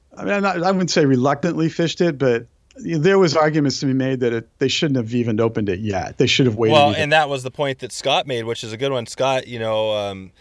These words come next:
Speaker 2: he's kinda been fly fishing forever as well, and
Speaker 1: Mm-hmm.
Speaker 2: you know, he was talking about some other rivers too, but he made the point there that, you know, the, the problem with closing it down is, you know, it might need to be closed down, but the problem is, is people forget about it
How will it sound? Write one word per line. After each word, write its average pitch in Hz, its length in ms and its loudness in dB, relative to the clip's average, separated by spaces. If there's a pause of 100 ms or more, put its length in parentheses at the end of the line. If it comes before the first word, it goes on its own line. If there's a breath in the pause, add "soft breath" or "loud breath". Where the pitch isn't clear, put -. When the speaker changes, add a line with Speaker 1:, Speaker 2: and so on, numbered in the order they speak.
(300 soft breath)
Speaker 2:
he's - 220 -12
kinda 110 240 -4
been 104 240 -6
fly 98 240 -4
fishing 101 280 -10
forever 98 360 -8
as 90 120 -10
well, 101 300 -2
and 90 160 -10 (480 soft breath)
Speaker 1:
Mm-hmm. 113 320 -4
Speaker 2:
you 147 100 -6
know, 123 160 0
he 160 140 -4
was 185 100 -6
talking 151 140 0
about 135 180 -2
some 127 160 -8
other 131 180 0
rivers 117 380 -6
too, 151 240 -8
but 117 140 -6
he 131 100 -8
made 127 220 -6
the 120 40 -10
point 127 320 -10
there 120 220 -4
that, 110 220 -6 (340)
you 117 140 -16
know, 113 200 -10
the, 107 140 -16
the 110 140 -14
problem 190 340 -2
with 143 180 -8
closing 131 420 -8
it 95 120 -12
down 117 500 -6
is, 98 460 -8
you 113 60 -12
know, 113 80 -6
it 156 160 -4
might 147 200 -4
need 131 200 -8
to 123 60 -12
be 104 120 -10
closed 95 340 -6
down, 95 260 -6
but 98 100 -4
the - 80 -14
problem 151 340 -2
is, 107 100 -8
is 101 120 -12
people 120 280 -8
forget 98 360 -6
about 85 260 -8
it 78 260 -14